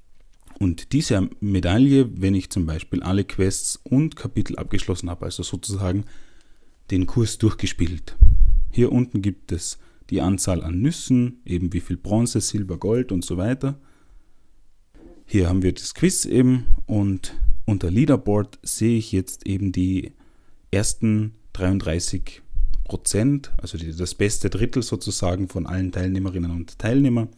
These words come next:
Schaut dann genauso aus wie auf der Homepage, äh, im Lehrer-Backup-Backend. Nur, dass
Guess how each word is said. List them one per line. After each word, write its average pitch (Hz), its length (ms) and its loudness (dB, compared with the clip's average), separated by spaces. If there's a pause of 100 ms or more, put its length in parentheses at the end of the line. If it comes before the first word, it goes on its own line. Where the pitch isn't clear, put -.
(680)
Schaut 95 260 -2
dann 92 80 0
genauso 87 400 -2
aus 92 380 -4
wie 92 240 0
auf 87 320 -10
der 90 140 -8
Homepage, 117 580 -4 (520)
äh, 90 360 -6
im 87 120 -2
Lehrer-Backup-Backend. 95 1500 -2 (540)
Nur, 135 380 2 (320)
dass - 340 -6